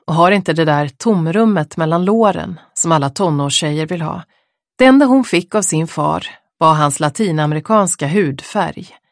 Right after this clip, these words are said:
som har förföljt henne under hela skoltiden. Och hon är inte den sortens tjej som killar vill gå ut i skogen med, så hur ska hon kunna veta?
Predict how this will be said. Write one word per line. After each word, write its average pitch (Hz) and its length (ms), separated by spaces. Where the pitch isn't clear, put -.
som 165 100
har 151 80
förföljt 190 520
henne 147 240
under 147 160
hela 156 320
skoltiden. 175 880
Och 202 60
hon 214 120
är 233 40
inte 240 240
den 175 180
sortens 165 380
tjej 180 260
som 143 320
killar 196 440
vill 156 160
gå 165 140
ut 185 260
i 165 40
skogen 165 520
med, 170 180
så 202 80
hur 165 80
ska 165 140
hon 165 260
kunna 143 240
veta? 175 460